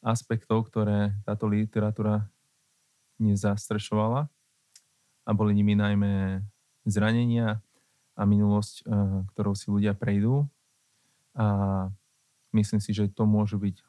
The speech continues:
hlavne také bloky alebo také brzdy, ktoré nám nedokážu pomôcť v naplnení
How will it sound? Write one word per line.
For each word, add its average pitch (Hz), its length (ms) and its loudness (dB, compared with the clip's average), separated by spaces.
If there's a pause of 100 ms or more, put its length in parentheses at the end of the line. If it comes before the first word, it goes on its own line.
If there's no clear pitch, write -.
hlavne 101 320 0
také 101 460 -4 (1500)
bloky 110 400 0
alebo 104 240 0
také 104 240 -4
brzdy, 104 400 -2
ktoré 101 480 0 (160)
nám 101 320 2
nedokážu 101 480 0
pomôcť 98 720 -2 (400)
v 110 80 -6
naplnení 101 720 2